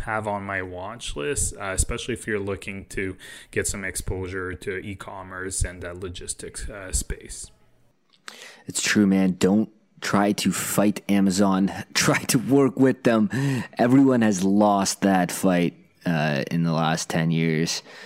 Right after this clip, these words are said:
Speaker 2: So if you, if they have a vested interest in the company, in your company, and, uh, that is definitely a good thing, especially when we don't know which percentage, but probably a large percentage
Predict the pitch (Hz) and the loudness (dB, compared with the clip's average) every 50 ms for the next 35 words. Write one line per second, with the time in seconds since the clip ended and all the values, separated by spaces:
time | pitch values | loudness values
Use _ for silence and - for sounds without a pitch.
0 | - - _ - - - - 82 80 78 80 76 73 73 - - - 82 - - | -20 -20 _ -8 -6 -2 0 0 0 2 0 0 0 -2 -4 -6 -8 -8 -8 -4
1 | - 98 98 87 - 87 87 - - 110 120 135 139 131 127 110 92 - 117 113 | -2 0 0 0 0 -2 -2 2 4 4 4 4 4 4 4 2 2 2 2 2
2 | 110 - - - 113 101 101 - 98 104 101 - - 101 98 95 - - - - | 2 0 2 2 2 2 2 2 2 2 2 2 2 4 4 4 2 0 -4 -6
3 | - - - - _ _ _ _ _ _ _ _ _ _ _ _ _ _ 131 143 | -14 -16 -20 -20 _ _ _ _ _ _ _ _ _ _ _ _ _ _ 4 6
4 | 156 151 135 113 - - 104 101 90 - 95 95 92 98 107 117 113 104 98 92 | 6 6 4 4 4 2 2 2 4 2 2 4 4 4 4 4 4 4 4 2
5 | 87 - 87 82 82 - 82 80 80 80 80 - _ _ - - - - _ - | 0 0 -2 -2 0 0 -2 -2 0 -2 -4 -6 _ _ -20 -20 -20 -20 _ -4
6 | 85 85 85 85 85 78 87 82 82 80 80 80 80 78 78 76 76 78 85 92 | -2 0 0 0 0 0 0 2 2 2 2 2 2 0 0 0 0 0 2 2
7 | 120 151 151 110 98 95 113 117 117 110 - 120 117 113 110 107 101 92 101 98 | 2 2 2 0 0 2 2 2 2 2 2 2 2 4 4 4 4 4 2 2
8 | 92 - - 92 90 85 85 82 - - - 92 87 - - 90 85 85 85 85 | 0 0 0 0 0 2 0 -2 -2 -2 0 0 0 0 0 0 0 0 0 0
9 | 82 82 82 82 - - - - - - - _ _ _ _ _ _ _ _ _ | 0 0 -2 -4 -6 -14 -20 -20 -20 -20 -20 _ _ _ _ _ _ _ _ _
10 | _ _ - - _ _ - - 78 85 90 95 87 90 92 95 98 113 120 135 | _ _ -20 -20 _ _ -20 -12 -4 0 0 2 4 4 2 4 4 6 6 6
11 | 151 156 160 165 156 - - 147 143 - 143 139 135 143 139 131 113 107 - 123 | 6 6 4 2 2 2 2 2 4 4 4 4 4 4 2 2 0 0 0 0
12 | 110 - - - 123 113 113 110 113 107 98 104 107 107 104 82 101 98 95 92 | 0 0 0 2 4 4 4 4 2 2 4 4 4 4 4 4 2 2 2 2
13 | 92 92 95 92 85 - - 92 87 - - 85 82 82 - 85 82 80 - - | 2 2 2 0 -2 -2 -4 -4 -4 -2 -2 -2 -2 -2 -2 -4 -4 -4 -8 -12